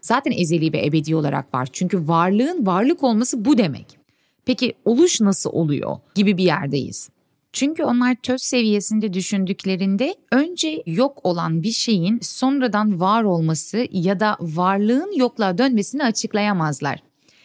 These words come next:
Hiçlikten varlık çıkamaz demiştik. Hiçlik potansiyel olarak varlığı taşısaydı hiçlik olmazdı. Burada mantığın ilk üç yasasına uygun olmayan bir durum var aslında.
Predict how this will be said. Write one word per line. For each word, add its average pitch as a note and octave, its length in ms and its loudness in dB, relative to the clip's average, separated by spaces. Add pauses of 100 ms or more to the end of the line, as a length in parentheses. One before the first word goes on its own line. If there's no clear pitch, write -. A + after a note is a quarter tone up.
(120)
Hiçlikten D4 840 -4
varlık A3 460 0
çıkamaz E3+ 560 0
demiştik. C#3+ 500 -6
Hiçlik A3+ 400 -4
potansiyel G3+ 560 -2
olarak F3+ 360 0
varlığı F3 320 2
taşısaydı A#3 680 -2 (100)
hiçlik E4 340 -2
olmazdı. F#3 560 0 (640)
Burada G#4+ 220 2
mantığın C#4 600 0
ilk D4 280 -2
üç D4+ 180 -2
yasasına A3+ 400 0
uygun G3+ 220 2
olmayan G#3+ 420 2
bir F3+ 120 -2
durum F#3 220 2
var D3+ 100 0
aslında. C#3 560 -4